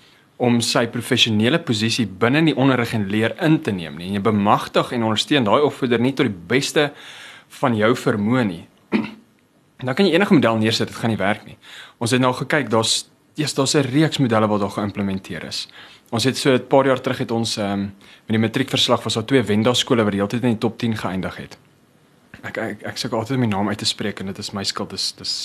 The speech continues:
dis sleg van my, maar toe het ons gaan ondersoek en stel, dus hoe, hoe, hoe beland hulle in, in die top tien? En toe ons daar gekom het, is dit 'n typiese kwintaal drie skool, daar's nie gras nie, daar's nie 'n rugbyveld nie,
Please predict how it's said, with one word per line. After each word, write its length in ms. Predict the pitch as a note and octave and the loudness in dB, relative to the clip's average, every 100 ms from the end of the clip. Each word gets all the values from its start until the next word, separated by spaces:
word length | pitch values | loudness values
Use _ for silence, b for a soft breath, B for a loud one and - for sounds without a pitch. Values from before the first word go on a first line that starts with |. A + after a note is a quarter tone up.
| - G#2+ | -10 -10
dis 200 | G2 - - | -8 -8 -6
sleg 160 | - G2+ | -4 -4
van 160 | - G2+ | -4 -2
my, 80 | F#2+ | 2
maar 240 | A2 G#2+ B B B B B B | 2 2 B B B B B B
toe 140 | - F#3 | 0 4
het 80 | F#3 | 4
ons 80 | - | 4
gaan 160 | D#3+ | 4
ondersoek 300 | F#3+ G3 F#3+ | 4 4 2
en 60 | D#3 | 4
stel, 180 | D3 A#2+ | 4 2
dus 160 | A2+ | 2
hoe, 80 | B2+ | 4
hoe, 160 | B2 B2+ G#2+ | 4 4 6
hoe 100 | C3+ F3+ | 6 6
beland 320 | F#3+ D#3+ F3+ | 6 4 2
hulle 220 | G#3+ C3 G2 - - | 2 2 -2 -6 -4
in, 160 | C3 C3 | -2 0
in 160 | B2 | 0
die 80 | A2+ | 2
top 240 | B2 G#2+ | 0 0
tien? 240 | - G2 E2+ - B B B B | -4 -8 -8 -18 B B B B
En 240 | - B2 B2+ | 0 2 4
toe 140 | D3+ | 4
ons 80 | C#3 | 2
daar 100 | C3+ | 2
gekom 240 | D#3 E3 | 2 0
het, 80 | D3 | 0
is 80 | - | -2
dit 80 | C3 | -6
'n 100 | A#2+ | -2
typiese 240 | D3 D3+ D3 | -2 -2 0
kwintaal 340 | D3 C#3 C3+ A2+ | 2 4 4 4
drie 160 | B2 | 2
skool, 460 | - - C#3+ C3+ C3 - | 0 2 4 4 2 -4
daar's 160 | G#2 A#2 | -4 -2
nie 120 | C3 | -2
gras 380 | C#3+ B2 A2 - | 0 0 0 -2
nie, 280 | A#2+ A2 G#2+ - | -2 -2 -4 -6
daar's 240 | - G#2 C#3+ | -4 -2 0
nie 160 | C#3 | 2
'n 240 | G#2+ F#2+ F2+ | 2 2 -2
rugbyveld 720 | G2+ B2+ - A#2 G#2+ G#2 A#2 | -2 -4 0 2 2 0 0
nie, 260 | A2 G#2+ | 0 0